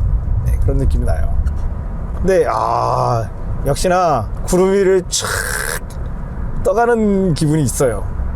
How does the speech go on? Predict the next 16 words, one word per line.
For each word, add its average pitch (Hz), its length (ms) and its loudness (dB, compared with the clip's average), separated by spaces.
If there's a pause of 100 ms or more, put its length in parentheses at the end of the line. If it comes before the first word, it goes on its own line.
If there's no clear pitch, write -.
스트러신데도 226 640 0
이게 151 160 2
또 - 120 0
있어요, 135 420 2
유난히. 117 420 2 (280)
이게 180 140 2
보면은 196 540 4 (500)
더블유 269 300 4
이일일은 208 1160 4 (100)
이 156 240 2
알루미늄을 196 500 2
많이 151 200 0
썼거든요. 156 560 2 (340)
근데 214 160 0
이 214 80 2
모델이 247 340 2